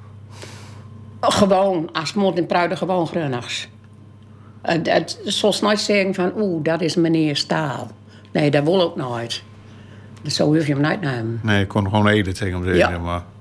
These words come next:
Speaker 1: Ja.
Speaker 2: En, en, en hoe praat je over jouw zoon, hè? En hoe, hoe schat je hem in als leraar, hè?
Speaker 1: Nou, ik denk dat een hele goeie leraar was. En vooral zo als hij met de jeugd omging. En dat spreekt de jeugd gewoon aan.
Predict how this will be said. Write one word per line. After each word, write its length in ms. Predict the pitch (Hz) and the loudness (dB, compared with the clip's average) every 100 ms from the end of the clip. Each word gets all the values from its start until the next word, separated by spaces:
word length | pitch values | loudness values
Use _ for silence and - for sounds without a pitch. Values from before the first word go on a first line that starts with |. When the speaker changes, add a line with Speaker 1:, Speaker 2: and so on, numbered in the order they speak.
| - | -2
Speaker 1:
Ja. 200 | 170 175 - - - - - - - - - | 0 0 -4 -18 -20 -20 -20 -20 -20 -8 0
Speaker 2:
En, 200 | 120 123 | 2 4
en, 260 | 123 120 | 2 0
en 320 | 120 120 123 - | 0 0 -2 -4
hoe 180 | 113 113 | -4 -2
praat 240 | 110 127 120 | 2 2 4
je 60 | |
over 220 | 117 113 | 2 0
jouw 160 | 117 117 | -2 -2
zoon, 300 | 113 131 113 | 0 0 2
hè? 60 | 104 | 0
En 180 | 117 | 0
hoe, 200 | 107 110 113 | 0 2 0
hoe 200 | 120 110 - - - - - | 0 -4 -12 -18 -18 -16 -10
schat 360 | - - 117 - | -6 -2 -2 0
je 60 | |
hem 140 | 113 113 | 2 2
in 140 | 107 | 2
als 120 | 107 | 2
leraar, 400 | 104 120 95 82 | 2 2 2 0
hè? 160 | 104 240 247 - - - - - | -2 -2 -6 -14 -16 -14 -14 -10
Speaker 1:
Nou, 240 | - 147 180 | -6 2 2
ik 120 | 175 | 4
denk 160 | 165 147 | 0 0
dat 100 | 139 | -2
een 80 | |
hele 220 | 143 143 123 | -4 -4 -4
goeie 320 | 190 180 127 | -4 -4 -4
leraar 440 | 127 123 139 123 | -6 -4 -4 -6
was. 460 | 120 117 117 - - - - - - - | -6 -8 -8 -10 -12 -18 -20 -20 -20 -6
En 140 | 214 151 | 0 2
vooral 420 | 170 151 156 156 | 2 2 2 2
zo 180 | 196 175 | 2 2
als 140 | 160 | 0
hij 100 | 170 | 0
met 160 | 170 156 | 0 0
de 120 | 156 | 0
jeugd 320 | 151 151 143 | 0 0 0
omging. 720 | 208 214 160 127 123 117 117 - - - - - - | 0 0 0 -2 0 0 -2 -10 -20 -20 -20 -20 -6
En 260 | - 151 | -2 0
dat 220 | 151 151 - | 0 0 -2
spreekt 340 | - 175 156 | -2 0 0
de 80 | 135 | 0
jeugd 260 | 156 165 | 0 0
gewoon 400 | - 139 131 135 | -2 0 0 0
aan. 400 | 139 156 127 110 | -2 -2 -2 -4